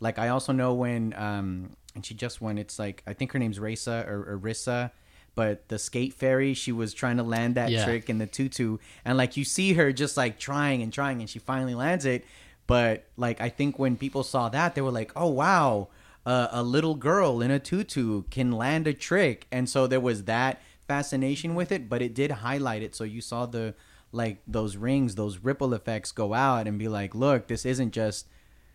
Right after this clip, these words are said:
Speaker 1: a, a, a, a sport where, like, the young white punk rocker kids are
Speaker 2: Mm-hmm.
Speaker 1: involved. This is so much more than that. It's global."
Speaker 2: Yeah,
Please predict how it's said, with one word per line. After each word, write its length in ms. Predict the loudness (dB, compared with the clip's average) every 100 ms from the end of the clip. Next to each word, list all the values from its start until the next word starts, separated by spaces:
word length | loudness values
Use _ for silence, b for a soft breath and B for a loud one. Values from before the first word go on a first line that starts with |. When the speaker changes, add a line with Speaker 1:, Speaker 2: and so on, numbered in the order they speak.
| b b -6
Speaker 1:
a, 80 | -2
a, 440 | -2 -4 -6 -6
a, 880 | -4 -4 -6 -8 -12 -16 -20 -14 -6
a 20 |
sport 560 | -6 0 4 6 4 2
where, 400 | 0 2 4 2
like, 520 | 2 0 0 -4 -12 -16
the 140 | -8 -4
young 460 | -2 0 0 0
white 380 | -2 -2 -4 -6
punk 260 | -6 -6 -4
rocker 280 | -4 -4 -8
kids 720 | -4 -4 -6 -8 -14 -14 -20 -20 -20 -10 -2
are 40 |
Speaker 2:
Mm-hmm. 240 | 0 2 2
Speaker 1:
involved. 340 | 0 -4 -4
This 180 | -6 -6
is 100 | -4
so 120 | -4
much 240 | -4 -4 -4
more 200 | -2 -2
than 140 | -2
that. 120 | -4
It's 120 | -8
global." 560 | -4 0 0 -2 -6 -8 _ _ -4
Speaker 2:
Yeah, 300 | 0 2